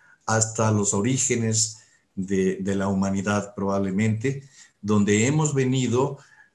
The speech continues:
eh, trayendo esta cultura y, y siendo depositada y actualizada a las condiciones de vida el día de hoy, pero sin ningún elemento,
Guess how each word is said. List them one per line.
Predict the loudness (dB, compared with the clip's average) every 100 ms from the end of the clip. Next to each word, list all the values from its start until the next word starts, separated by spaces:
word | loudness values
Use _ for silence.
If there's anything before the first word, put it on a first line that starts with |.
| _ -4
eh, | -2
trayendo | 0 0 2 2 2 2 2 0
esta | -4 -4 -6
cultura | -4 -4 -2 0 0 -2 -6 _ _ _ _
y, | 0 4 4 4 2 0 -4 -6
y | -2
siendo | 0 2 2 2
depositada | 0 -2 -4 -2 0 2 0 -2 -2
y | -2 -2 -4 -16 _ -8
actualizada | -8 0 0 2 2 2 2 0
a | 0 -2
las | 0 -2
condiciones | -2 -4 -2 -2 0 0 -2 -4 -8 -10 -16 _
de | -6 -4
vida | -4 -6 -8 -10 _ _ _ _
el | -8 -2
día | 0
de | 0
hoy, | -2 -6 -2
pero | 2 2 4 2 0 -4 -14 _ _ _
sin | -4 2 2
ningún | 4 2 2 0 -2 -4 -8 -8
elemento, | -6 -2 0 2 0 0 -4 -6